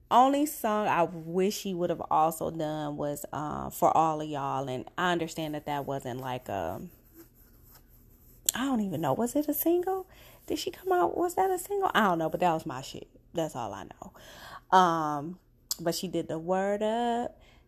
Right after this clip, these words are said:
Hey, she did that song, Give 'Em to You. Um, she was just, she was everything that I wanted her to be.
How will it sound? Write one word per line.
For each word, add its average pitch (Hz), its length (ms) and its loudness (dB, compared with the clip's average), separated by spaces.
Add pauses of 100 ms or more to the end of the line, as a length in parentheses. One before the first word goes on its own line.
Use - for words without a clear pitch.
Hey, 240 680 0
she 160 140 -6
did 156 200 2
that 151 200 0
song, 156 240 0
Give 165 180 2
'Em 165 140 2
to 165 140 0
You. 156 460 0 (920)
Um, 139 600 2 (420)
she 392 220 6
was 381 180 4
just, 220 600 4 (600)
she - 200 2
was 262 140 2
everything 185 640 4
that 160 340 2
I 156 120 4
wanted 139 260 2
her 143 180 4
to 262 200 8
be. - 520 8